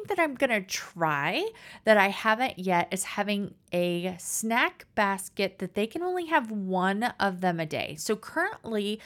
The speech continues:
I have two snack baskets in my pantry because, oh, it has saved me so much room in my pantry. I wish I had, you know, you see it on Instagram, these beautiful walk-in pantries, like, no, mine's a closet, <laughs> okay? So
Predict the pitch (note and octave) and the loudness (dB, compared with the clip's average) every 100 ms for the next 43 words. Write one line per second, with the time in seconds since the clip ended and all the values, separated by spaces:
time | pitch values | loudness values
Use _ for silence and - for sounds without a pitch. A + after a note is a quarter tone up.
0 | - - - A3 G#3 G3+ F#3+ - - D4 | -14 -6 -2 0 0 -2 -2 -10 -4 0
1 | D4+ - - A3+ G#3+ - - E3+ E3+ - | 2 0 0 4 4 2 -2 -2 -4 -8
2 | - F3 - - - B3 B3 C4 B3+ - | -2 -2 -2 -6 -4 -4 0 -2 -2 -2
3 | F3 D#3+ E3+ D#3+ F#3 F#3+ F3+ F3 - - | -2 -2 -4 -2 -2 2 2 0 -10 -20
4 | - - - E4 B3 - _ - D#4+ B3+ | -20 -18 -2 0 0 -4 _ -2 0 0
5 | C4 - A#3 G#3+ G#3+ G#3 - A#3 A3 A3 | 0 0 0 -2 -4 -6 -2 0 0 -2
6 | G#3+ - F#3 E3+ E3 D3+ D3+ - - - | -6 -6 -4 -2 -2 -4 -6 -6 -8 -8
7 | - - A3 F4 G4 F4+ D4+ C#4 C4 A#3 | -12 -8 -2 -2 0 0 4 4 4 2
8 | A#3+ G#3+ G3 F#3+ - - - A#3 C4+ B3 | 0 2 2 0 -10 -12 -6 -2 0 4
9 | G#3+ - G3+ F#3+ - G#3+ G#3 G3 F3 - | 2 2 -4 -4 -6 -2 0 0 -2 -8
10 | - C4+ D#4 D4 C#4 A3+ G#3 G3+ F#3+ F3+ | -14 -2 2 6 6 4 2 0 2 2
11 | F3+ C4 D#4+ C#4+ A3+ - _ - - C#4+ | 0 -2 0 0 -2 -6 _ -20 -4 0
12 | C4 A3 F#3+ - - C#4+ C4+ C4 A#3 - | 2 0 -4 -10 -4 -2 -2 -4 -4 -2
13 | B3 F3+ _ _ B3+ A3+ E3+ G#3 G#3 G#3 | -4 -4 _ _ -6 -4 -2 -2 -4 -6
14 | - D#3 D3 - - - - - - - | -4 -4 -6 -10 -12 -12 -12 -16 -10 -4
15 | C4+ - - - | -4 -4 0 0